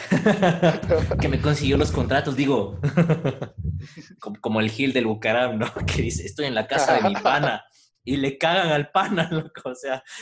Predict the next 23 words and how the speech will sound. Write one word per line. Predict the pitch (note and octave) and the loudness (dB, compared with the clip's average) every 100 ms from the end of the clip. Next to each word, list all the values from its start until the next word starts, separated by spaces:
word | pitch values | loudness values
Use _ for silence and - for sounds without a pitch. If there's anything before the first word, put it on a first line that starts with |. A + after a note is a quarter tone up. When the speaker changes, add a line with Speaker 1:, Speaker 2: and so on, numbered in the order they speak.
| G#3 - | -18 -8
Speaker 1:
como | C3+ - | -8 -6
que, | D#3+ - | -8 -4
<laughs> | F#3+ - - | -4 -4 -2
"Ah, | A3 C#4 C4+ C3+ | 0 0 0 -2
tu | D3 - | -6 -2
pana, | F#3+ B3+ A#3+ F3+ C#3 | 0 0 2 0 0
listo", | D#3 G3+ G3+ C#3 | -2 -4 -6 -10
y | |
le | A2+ | -12
cagan. | - C3+ - _ F3 - - D#3 - - - - - | -8 -8 -10 _ -12 -10 -10 -12 -16 -20 -20 -18 0
Speaker 2:
No, | G#3+ | 0
porque | C#4 - A3 | 0 0 0
el | F#3 | 2
man | F#3+ F#3+ | 2 0
mismo | E3+ F3 F3+ E3 | -4 -6 -2 -2
se | - | -2
jala | - D#3 E3 | -4 0 0
en | C#3 | 0
el | B2+ | 0
live | C#3+ D3+ B2+ | 2 2 0
y | B2+ B2 | -8 -10
le | B2+ | -10
dice, | C3+ C#3 D#3 C#3 G#2+ | -10 -12 -6 -4 -4